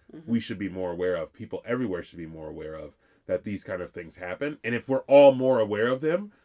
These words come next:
Speaker 2: we can change the
Speaker 1: Yeah.
Speaker 2: tune of the nation. We could change the way that the world operates. But we don't, we're not aware of them until we have to be.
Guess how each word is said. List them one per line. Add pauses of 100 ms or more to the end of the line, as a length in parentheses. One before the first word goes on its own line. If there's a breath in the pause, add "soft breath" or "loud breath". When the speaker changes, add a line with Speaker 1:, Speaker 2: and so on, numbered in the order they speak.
(240 soft breath)
Speaker 2:
we
can
change
the
Speaker 1:
Yeah.
Speaker 2:
tune
of
the
nation.
We
could
change
the
way
that
the
world
operates. (880)
But
we
don't, (580)
we're
not
aware
of
them
until
we
have
to
be.